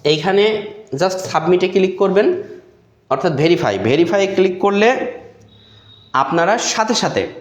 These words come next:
এটা ডাউনলোড করতে পারবেন। আপনার মোবাইল ডিভাইসে সারা জীবন এটা সেভ থাকবে, এটা পড়তে পারবেন। যাই হোক, আমরা, আহ, লাইভের শেষ প্রান্তে প্রতিদিন আপনারা ইনশাআল্লাহ লাইভ পাবেন। কলেজ অর্থনীতি রসায়নের বইটি কেমন পাবো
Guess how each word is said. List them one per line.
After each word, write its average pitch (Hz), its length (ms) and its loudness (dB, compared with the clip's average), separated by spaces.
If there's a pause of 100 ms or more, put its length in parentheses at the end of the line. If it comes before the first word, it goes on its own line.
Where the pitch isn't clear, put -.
এটা 135 160 -2
ডাউনলোড 127 400 0
করতে 107 240 -2
পারবেন। 92 320 0 (380)
আপনার 165 260 0
মোবাইল 139 420 2 (100)
ডিভাইসে 135 400 0
সারা 156 300 -2
জীবন 147 300 2
এটা 160 140 0
সেভ 127 280 -2
থাকবে, 151 300 -2
এটা 151 180 -2
পড়তে 127 260 0
পারবেন। 95 340 0
যাই 170 160 2
হোক, 208 140 0 (560)
আমরা, 151 340 2
আহ, 117 720 0
লাইভের 139 280 2
শেষ 165 280 -2
প্রান্তে 170 600 2 (760)
প্রতিদিন 180 420 2
আপনারা 180 300 0
ইনশাআল্লাহ 175 400 0
লাইভ 151 260 0
পাবেন। 156 400 2 (680)
কলেজ 156 260 0
অর্থনীতি 175 420 0
রসায়নের 156 400 2
বইটি 151 220 2
কেমন 151 300 2
পাবো 104 200 0